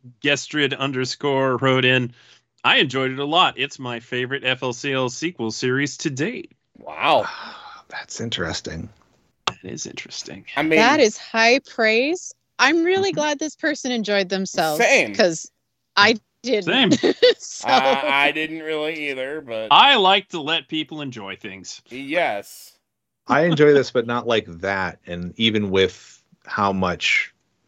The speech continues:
Speaker 3: like I said, Orinoco's whole thing personally kinda resonated. Um,
Speaker 1: Mm.
Speaker 3: it's still, uh,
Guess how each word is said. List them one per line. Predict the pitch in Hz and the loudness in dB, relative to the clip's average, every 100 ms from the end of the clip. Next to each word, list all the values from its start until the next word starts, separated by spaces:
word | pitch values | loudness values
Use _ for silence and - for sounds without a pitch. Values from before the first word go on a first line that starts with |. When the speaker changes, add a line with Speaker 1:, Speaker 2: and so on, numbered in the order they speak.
| - | -8
Speaker 3:
like | 85 80 | -6 -2
I | 87 | -2
said, | - 90 78 82 _ _ - _ _ | 2 0 0 -8 _ _ -20 _ _
Orinoco's | 120 110 104 98 92 92 92 87 | 6 8 6 2 -2 -4 -4 -4
whole | - 98 95 95 87 85 | -4 0 2 2 -2 -10
thing | 85 - 92 82 - | -6 -2 -2 -2 -8
personally | - 90 85 - 87 82 78 - - _ | -2 0 0 -4 -8 -10 -10 -14 -20 _
kinda | - 78 78 | -10 -8 -6
resonated. | 76 - 165 160 78 69 - _ _ - - - - _ | -6 -6 -6 -8 -8 -12 -18 _ _ -20 -20 -20 -20 _
Um, | 95 90 85 82 | 2 4 4 2
Speaker 1:
Mm. | 110 113 104 - _ _ - | 0 -4 -8 -14 _ _ 2
Speaker 3:
it's | 113 - | 4 4
still, | - 117 110 107 95 - _ _ _ _ _ _ | 6 8 10 8 4 -2 _ _ _ _ _ _
uh, | 107 107 101 95 92 90 | -2 2 2 2 0 -4